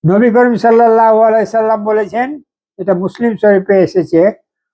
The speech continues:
মুমিন ও কাফেরের মধ্যে পার্থক্য হচ্ছে নামাজ ছেড়ে দেওয়া। এক হাদিসে বর্ণিত রয়েছে, যে ব্যক্তি পাঁচ ওয়াক্ত ফরজ নামাজ যথারীতি আদায় করবে,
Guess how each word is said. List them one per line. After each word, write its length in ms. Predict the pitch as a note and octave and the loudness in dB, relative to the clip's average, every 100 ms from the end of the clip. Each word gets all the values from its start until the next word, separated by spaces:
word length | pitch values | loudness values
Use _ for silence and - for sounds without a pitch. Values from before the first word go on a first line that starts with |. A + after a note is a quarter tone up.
| - | -8
মুমিন 420 | D3 G#3+ C4+ C4+ | -2 2 2 2
ও 80 | B3 | 0
কাফেরের 460 | A#3+ A3 A#3 A#3+ A#3 | 0 0 2 2 0
মধ্যে 240 | A3 G#3 | 0 0
পার্থক্য 500 | G#3 G3+ - G#3+ A3+ | 0 -2 -2 -4 0
হচ্ছে 240 | G3 G#3 | 0 0
নামাজ 360 | F#3 F3 F#3 F#3 D#3 - | -2 0 2 0 -2 -10
ছেড়ে 260 | - G3 F3 | -2 0 2
দেওয়া। 360 | C3 A#2 - - _ _ _ _ _ _ _ _ _ _ _ - - _ _ _ _ _ _ _ | 0 0 -6 -18 _ _ _ _ _ _ _ _ _ _ _ -20 -20 _ _ _ _ _ _ _
এক 200 | F#3 A#3 | 0 0
হাদিসে 380 | A3 A3+ A3+ A#3 | 0 -2 0 0
বর্ণিত 420 | G3 A3 A3+ G3+ | 0 0 0 0
রয়েছে, 640 | G#3+ G3+ F#3 D#3+ D#3 E3+ A3+ _ _ _ _ _ | 2 2 2 0 0 0 -2 _ _ _ _ _
যে 260 | C3+ G#3 | -2 0
ব্যক্তি 680 | G#3 A3 - _ - D#3 - _ _ _ _ _ _ _ _ | 2 0 -2 _ -4 -4 -6 _ _ _ _ _ _ _ _
পাঁচ 340 | F#3 G3 G3+ - | -2 0 0 0
ওয়াক্ত 420 | A3+ A3 _ A3+ | 0 -2 _ -2
ফরজ 400 | - F3+ F#3 F#3+ | 0 -2 0 0
নামাজ 380 | G3 G#3 A3+ G#3 E3+ D3 | 0 0 0 -2 -4 -2
যথারীতি 600 | E3+ F#3 A3 G#3+ F#3+ G3 | -2 0 -2 -2 0 0
আদায় 300 | F3 E3 D#3 | 2 2 0
করবে, 580 | D#3 C3 C#3 F3+ A#3+ | -2 -2 -2 -2 -2